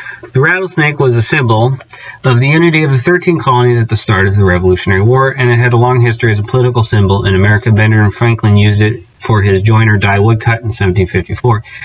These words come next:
Gadsden intended his flag to serve as a physical symbol of the American Revolution's ideals.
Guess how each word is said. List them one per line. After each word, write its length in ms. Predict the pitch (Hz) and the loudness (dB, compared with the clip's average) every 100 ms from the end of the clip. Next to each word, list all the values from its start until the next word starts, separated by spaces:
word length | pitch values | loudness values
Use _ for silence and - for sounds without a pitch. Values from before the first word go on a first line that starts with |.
| - - | -20 -6
Gadsden 400 | 139 151 147 131 | -4 -4 -2 -2
intended 360 | 117 156 165 127 | 0 -2 0 0
his 160 | 107 | -2
flag 280 | - 101 101 | -2 -2 -2
to 40 | |
serve 220 | - 107 101 | -2 0 0
as 140 | 98 | -2
a 20 | |
physical 380 | - 156 156 139 | -2 -2 0 -2
symbol 340 | 127 107 104 | 0 0 2
of 60 | 98 | 2
the 80 | 101 | 2
American 320 | 95 90 101 | 0 0 -2
Revolution's 500 | 90 92 90 95 90 | 0 0 -2 0 0
ideals. 540 | 202 120 185 - - | 0 0 -2 -4 -12